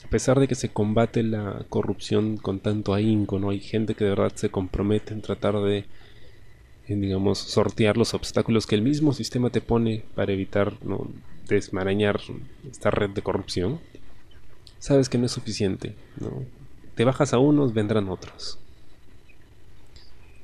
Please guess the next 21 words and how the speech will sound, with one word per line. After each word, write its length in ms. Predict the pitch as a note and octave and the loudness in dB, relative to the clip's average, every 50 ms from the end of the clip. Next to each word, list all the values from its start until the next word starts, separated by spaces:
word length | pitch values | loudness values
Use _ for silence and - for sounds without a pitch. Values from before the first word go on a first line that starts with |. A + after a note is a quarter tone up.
| - - - - - - - - - - - - - - - - - - - - - - - - - - - - - - - - - - - - - - - - - - - - - | -12 -12 -12 -12 -14 -16 -18 -20 -20 -16 -14 -12 -12 -12 -12 -14 -14 -14 -12 -12 -12 -14 -14 -14 -14 -12 -12 -12 -12 -14 -14 -16 -16 -18 -18 -16 -16 -16 -16 -16 -16 -14 -14 -4 0
Pero 180 | - C3+ D#3 | 2 2 2
este 160 | F3 - G#3+ | 2 0 0
personaje 440 | - D#3+ C3 C#3+ D3+ E3 D#3+ - C#3+ | 0 2 0 2 0 0 0 0 2
llega 180 | C3 C3 B2+ B2+ | 4 4 6 6
a 20 | |
la 80 | B2+ B2+ | 4 4
conclusión 580 | - A#2 A2 - A2 - - - A2 A2 A2+ | 2 2 2 2 -2 -2 2 2 2 2 2
de 120 | A2 A2 G2+ | 2 0 0
que 400 | - - G#2 G2+ G2 G2+ - - - - | 0 0 0 0 0 0 -2 -6 -12 -2
el 120 | - A2 G#2+ | 0 2 2
mecanismo 680 | G#2 G2+ - G#2+ A2+ C3+ C#3 G2+ F#2+ F#2 F2+ G2+ B2+ - - - - | 2 2 2 4 6 6 4 4 2 -2 -2 -4 -4 -6 -12 -10 -8
de 400 | G2 F#2+ F#2+ G#2+ A#2 A2+ G2+ F#2+ | -8 -8 -6 -8 -4 -2 0 0
la 100 | F#2+ F#2 | 0 0
corrupción 580 | - G2 F#2 F#2+ - - - - F#2+ G#2 B2+ C#3 - - - - - - - - - - - - - - - | 0 -2 -2 -2 -2 -4 -2 0 0 0 0 -4 -8 -14 -16 -14 -16 -16 -16 -18 -20 -20 -18 -16 -16 -12 -2
es 200 | - C3 C3 - | 0 0 2 4
infinito, 600 | - C3 - - A2+ G#2 G#2 G2 - - - - - | 2 2 2 2 2 2 2 0 -2 -6 -10 -8 -6
es 160 | - G#2+ - | -6 -4 -2
un 100 | - A2 | -2 -2
sistema, 680 | G#2 - - G#2 - - - A2 G#2 G2+ G2+ G2 G2 G2+ - - - - - - - - - - - - - - - | 0 0 -2 -2 -2 0 2 2 4 4 2 0 0 -2 -8 -14 -18 -18 -16 -14 -14 -12 -14 -14 -12 -12 -12 -10 -8
eh, 300 | - G2+ G2 F#2 F#2 F2+ F#2 | -8 -6 -6 -6 -6 -6 -6
cerrado 600 | - - - G2+ F#2 A2 G#2+ G2 F2+ A2 D#3 - | -6 -2 -2 2 2 2 2 4 2 2 0 0